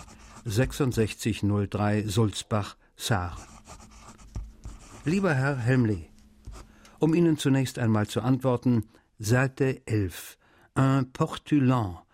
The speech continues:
eine alte Landkarte, auf der die Küsten und die wichtigsten Häfen verzeichnet sind. Seite dreizehn, Valet,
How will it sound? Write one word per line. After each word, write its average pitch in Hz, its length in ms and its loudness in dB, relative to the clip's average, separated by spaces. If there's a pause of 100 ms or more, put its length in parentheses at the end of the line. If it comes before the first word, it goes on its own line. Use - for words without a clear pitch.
(300)
eine 120 260 2
alte 120 220 0
Landkarte, 107 840 0
auf 104 180 -4
der 117 120 2
die 110 120 0
Küsten 135 440 0
und 113 140 0
die 110 120 0
wichtigsten 117 500 -4
Häfen 120 420 0
verzeichnet 90 640 -8
sind. 82 400 -12 (580)
Seite 110 460 0
dreizehn, 107 720 -2 (480)
Valet, 127 500 2